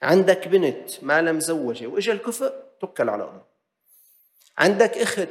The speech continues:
ما لها مزوجة وإجاها الكفؤ، توكل على الله. طولوا بالكم، بعد سنة، بعد سنتين، شو صاير علينا؟ على كل الأحوال أيها الإخوة، ما حكم الزواج؟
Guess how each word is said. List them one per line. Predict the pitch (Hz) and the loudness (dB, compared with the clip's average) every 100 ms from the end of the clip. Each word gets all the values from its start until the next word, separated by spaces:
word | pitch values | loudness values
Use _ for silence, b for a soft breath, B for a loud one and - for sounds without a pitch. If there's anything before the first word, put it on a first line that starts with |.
| - | -4
ما | 160 185 | -2 0
لها | 190 | 0
مزوجة | 170 185 160 127 117 92 _ | -2 -4 -4 -6 -8 -16 _
وإجاها | 151 175 214 | -8 -4 -4
الكفؤ، | 220 247 233 277 - - | -6 -8 -4 -4 -6 -12
توكل | - - 127 101 | -10 -6 -6 -6
على | 110 | -8
الله. | - 110 _ _ _ b b b _ _ _ _ _ | -10 -14 _ _ _ b b b _ _ _ _ _
طولوا | 247 220 196 | 2 6 6
بالكم، | 175 170 160 170 165 175 - | 6 2 -2 -8 -8 -12 -10
بعد | 185 226 | -6 -2
سنة، | - 202 175 175 170 | 0 0 -2 -4 -8
بعد | - 190 | -6 -4
سنتين، | - 196 190 180 175 175 180 _ _ _ _ _ - | -2 -4 -4 -6 -6 -8 -16 _ _ _ _ _ -8
شو | - 233 | -4 -2
صاير | 214 180 165 156 | 0 2 2 0
علينا؟ | 143 160 170 165 165 165 - _ _ _ _ _ _ _ _ _ _ _ _ _ _ | -2 -4 -4 -4 -6 -10 -18 _ _ _ _ _ _ _ _ _ _ _ _ _ _
على | 180 | -4
كل | 180 185 143 | -2 0 -2
الأحوال | 131 - 143 139 | -4 -8 -8 -6
أيها | 131 120 | -6 -6
الإخوة، | 120 - - 135 | -8 -10 -10 -6
ما | 190 | -6
حكم | 190 - 151 | -8 -10 -8
الزواج؟ | 131 139 147 147 | -4 -2 0 -2